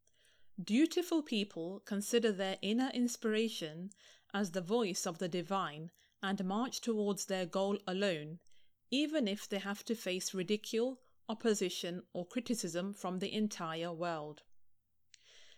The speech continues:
People who respond to their inner calling make the best use of their time,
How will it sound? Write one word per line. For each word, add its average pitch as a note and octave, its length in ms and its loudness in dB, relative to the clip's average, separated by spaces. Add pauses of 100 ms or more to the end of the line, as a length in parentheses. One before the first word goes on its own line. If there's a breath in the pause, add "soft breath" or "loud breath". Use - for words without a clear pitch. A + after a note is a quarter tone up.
(120)
People C#4 400 2
who B3 140 2
respond B3+ 600 2
to A3 120 2
their F#3+ 220 0
inner A#3+ 260 0
calling G#3 640 2 (280 soft breath)
make A3 260 2
the F#3 100 0
best G#3 420 2
use A3 300 2
of E3 160 -2
their F3+ 100 -2
time, D#3+ 520 -6